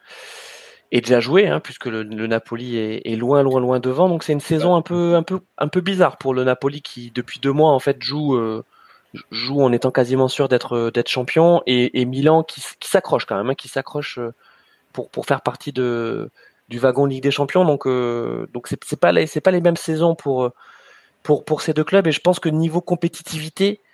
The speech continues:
Speaker 1: euh, le Milan est quand même plus dans le jus que, que Naples.
Speaker 2: Mm.
Speaker 1: Bref. Euh, deuxième match,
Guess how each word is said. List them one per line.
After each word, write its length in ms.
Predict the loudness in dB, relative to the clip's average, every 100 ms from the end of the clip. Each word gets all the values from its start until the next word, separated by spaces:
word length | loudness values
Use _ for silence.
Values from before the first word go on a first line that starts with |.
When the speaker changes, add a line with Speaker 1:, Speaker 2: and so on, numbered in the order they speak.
| _ _ -8
Speaker 1:
euh, 240 | -6 -6
le 540 | -6 -8 -10 -10 -12 -12 -6
Milan 320 | 2 6 6
est 80 | 6
quand 120 | 4
même 100 | 2
plus 240 | 0 2
dans 140 | 2 2
le 40 |
jus 200 | 0 -4
que, 460 | -2 0 0 -2 -2
que 80 | 0
Naples. 340 | 0 -2 -16 _ _ _ _ _ _ _ _ _ _ _ _ _ _ _ _ _ -6
Speaker 2:
Mm. 60 | -2
Speaker 1:
Bref. 380 | 0 -2 -4 -16 _ -20 -18 -20 -10 -2
Euh, 280 | 2 2 0 2
deuxième 360 | 2 6 4
match, 640 | 4 2 0 -4 -4 -8